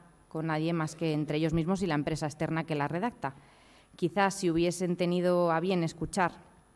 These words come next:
y colaborar, trabajar sobre un borrador inicial y consultar sobre él a los colectivos principalmente afectados,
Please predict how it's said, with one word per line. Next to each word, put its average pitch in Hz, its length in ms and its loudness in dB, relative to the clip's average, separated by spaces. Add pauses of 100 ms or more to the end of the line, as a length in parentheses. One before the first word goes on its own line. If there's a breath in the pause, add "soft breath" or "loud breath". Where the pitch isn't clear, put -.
(380)
y 196 80 2
colaborar, 170 760 4
trabajar 165 340 -2
sobre 170 180 0
un 165 80 2
borrador 165 380 2
inicial 175 580 2
y 156 60 -2
consultar 156 480 0
sobre 170 260 -2
él 170 60 0
a 160 40 4
los 151 120 -2
colectivos 160 580 -4
principalmente 156 580 -4
afectados, 170 640 -2